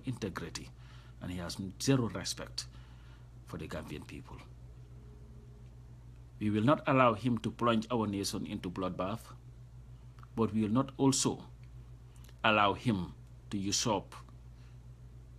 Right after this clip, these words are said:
the overwhelming view of the Gambian people who decided that they wanted change. So, my question to everybody is, what are you going to do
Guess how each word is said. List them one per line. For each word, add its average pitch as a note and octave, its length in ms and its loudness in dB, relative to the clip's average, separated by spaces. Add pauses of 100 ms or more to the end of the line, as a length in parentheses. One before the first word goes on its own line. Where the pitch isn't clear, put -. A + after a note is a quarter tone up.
(540)
the - 120 -6
overwhelming G2+ 600 0
view E2+ 280 -2 (960)
of G2+ 140 -2
the G2 100 -2
Gambian E2+ 380 -2
people E2+ 300 -6
who F2+ 180 -4
decided E2+ 460 2
that D#2+ 160 -6
they D#2 80 -6
wanted D#2 320 -8
change. - 440 -8 (2250)
So, F#2+ 500 0 (1040)
my A#2+ 220 8
question A2+ 520 0
to E2+ 100 -4
everybody F2 480 -2
is, G2+ 400 0 (1300)
what A#2+ 260 2
are C3+ 80 8
you F#3+ 160 6
going C#3+ 200 8
to G2+ 100 -4
do F#2 180 -4